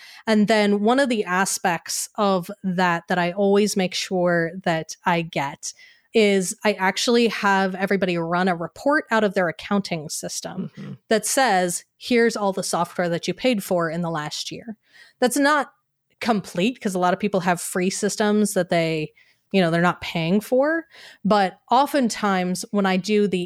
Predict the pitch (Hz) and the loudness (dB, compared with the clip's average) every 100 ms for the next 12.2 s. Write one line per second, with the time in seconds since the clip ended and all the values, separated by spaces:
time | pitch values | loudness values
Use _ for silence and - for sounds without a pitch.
0 | 262 339 226 208 175 175 180 - 196 185 | 2 2 4 2 2 0 -2 2 2 4
1 | 202 190 175 277 320 196 151 151 160 _ | 4 4 4 4 4 2 -4 -10 -12 _
2 | _ _ _ _ _ _ - 196 240 233 | _ _ _ _ _ _ -2 0 2 2
3 | 240 214 196 165 - - 170 - 180 170 | 2 0 0 -2 -4 -4 -4 -4 -4 -2
4 | - - 175 160 - 311 285 - - 254 | 2 4 2 0 -6 -6 -4 -2 2 4
5 | 240 240 - - - 240 269 240 226 202 | 4 0 -10 -20 -4 -2 0 0 2 0
6 | 190 - 190 180 180 - 294 302 240 214 | -2 -2 -2 -2 -2 -2 0 0 0 0
7 | 196 185 190 - 214 190 196 175 165 165 | -2 0 -2 0 2 2 0 -2 -2 -4
8 | - 196 - 180 170 170 202 190 180 175 | -2 -4 -4 -4 -6 -4 -2 0 0 -4
9 | 190 311 302 262 233 226 - 175 180 175 | 0 2 4 4 2 0 0 0 0 -2
10 | 175 - 175 165 _ _ _ _ 190 - | -4 -4 -6 -8 _ _ _ _ -10 -6
11 | 160 160 165 165 170 160 151 160 - 156 | -6 -4 -4 -2 -2 -4 -6 -10 -12 -10
12 | 214 233 | -6 -6